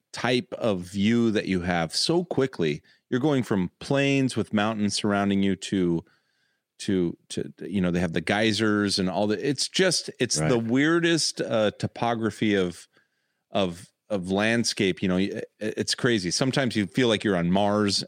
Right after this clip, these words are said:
Speaker 1: and then you go two miles down the road, and yes, you're, you're in climbing mountains, going through a Grand Canyon-esque type, and then you're dropping into a plain where buffalo or bison will
Speaker 2: Did you see buffalo?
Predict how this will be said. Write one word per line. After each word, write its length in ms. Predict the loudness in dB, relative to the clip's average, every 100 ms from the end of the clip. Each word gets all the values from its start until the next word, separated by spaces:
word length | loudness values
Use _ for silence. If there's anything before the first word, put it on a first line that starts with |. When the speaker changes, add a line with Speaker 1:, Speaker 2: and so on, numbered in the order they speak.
| _
Speaker 1:
and 160 | 0 2
then 160 | 2
you 100 | 2
go 180 | 2 0
two 260 | -2 -2 0
miles 280 | 2 0 0
down 160 | 0
the 80 | 2
road, 280 | 2 2 2
and 200 | 0 2
yes, 280 | 2 0 0
you're, 240 | 0 -2 -6 -20 -20 -2
you're 180 | 0 2
in 200 | 0 -4 -14 _
climbing 540 | -4 0 2 2 4 4
mountains, 580 | 2 0 0 2 2 0
going 280 | 0 0 0
through 320 | 0 0 0
a 60 | -2
Grand 420 | 0 0 2 -2
Canyon-esque 1000 | -2 0 2 2 0 0 -2 -2 -4 -10 -14
type, 240 | -4 -4 0
and 140 | 0 2
then 200 | 0 -2 -8 -4
you're 100 | -2
dropping 380 | 0 0 0 0
into 200 | 2 2
a 60 | 0
plain 460 | -2 0 2 2
where 120 | 2 2
buffalo 440 | 0 0 0 2
or 120 | 2
bison 520 | 2 0 0 0 0
will 40 | 2
Speaker 2:
Did 100 | 2
you 60 | 2
see 120 | 0
buffalo? 380 | 0 -2 -4